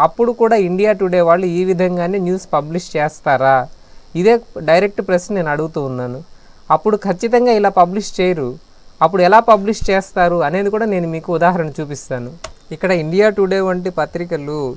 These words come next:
ఈ పని ఒక హిందువు కనుక చేస్తుంటే, "ఏ హిందూ బాయ్ బ్రూటల్లీ మర్డర్డ్ ఏ ముస్లిం ఉమెన్" అని చెప్పేసి చాలా అవమానకరమైన హెడ్‌లైన్ ఖచ్చితంగా పెట్టే ఉండేవాళ్ళు.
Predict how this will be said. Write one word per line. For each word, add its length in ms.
ఈ 100
పని 240
ఒక 140
హిందువు 380
కనుక 320
చేస్తుంటే, 460
"ఏ 220
హిందూ 500
బాయ్ 380
బ్రూటల్లీ 640
మర్డర్డ్ 680
ఏ 80
ముస్లిం 680
ఉమెన్" 300
అని 200
చెప్పేసి 640
చాలా 360
అవమానకరమైన 760
హెడ్‌లైన్ 420
ఖచ్చితంగా 580
పెట్టే 320
ఉండేవాళ్ళు. 600